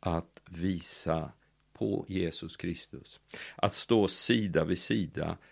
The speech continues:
bära varandra, lyfta varandra, uppmuntra varandra. Vi kommer alla att vara i den situationen där vi behöver hjälp.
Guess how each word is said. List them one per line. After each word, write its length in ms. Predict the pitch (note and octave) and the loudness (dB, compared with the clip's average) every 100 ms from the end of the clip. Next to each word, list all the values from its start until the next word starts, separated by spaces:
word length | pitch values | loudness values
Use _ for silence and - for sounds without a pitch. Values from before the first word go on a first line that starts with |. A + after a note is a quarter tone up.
| - | -16
bära 720 | - E2 - A2 G#2+ D#2 D2 | -10 -4 2 4 6 4 4
varandra, 640 | E2 G2+ G#2+ G2 E2 E2+ F2+ | 4 4 4 2 0 -2 -4
lyfta 540 | - F2+ A#2+ - - E2 | -6 0 0 -2 0 2
varandra, 520 | F2+ G#2 G#2 D#2+ E2 - - _ | 4 2 2 0 -2 -6 -20 _
uppmuntra 800 | - A#2+ - - F#2 D#2 D#2 E2+ | 0 0 0 -4 0 0 0 2
varandra. 680 | E2 F2 G#2+ G#2+ F#2 D#2 D#2 - _ _ - - - | 4 4 2 -2 -4 -4 -6 -8 _ _ -16 -14 -6
Vi 120 | - | 0
kommer 280 | A#2+ C#3 B2 | 4 6 8
alla 540 | C3 C3 B2 A#2 A2+ G#2 | 8 6 4 4 4 4
att 200 | B2+ G#2 | 0 4
vara 160 | G2 | 4
i 40 | F#2+ | 6
den 180 | F#2 | 2
situationen 720 | F2 F2+ - E2+ - F#2+ D#2+ D#2 | -2 -4 -2 -4 -2 -4 -2 -2
där 120 | D#2 | -4
vi 240 | E2 G2 | -2 -2
behöver 420 | G2+ F#2 F#2+ D#2+ | -2 0 0 0
hjälp. 500 | D2 D2 - - - | -4 -6 -10 -16 -20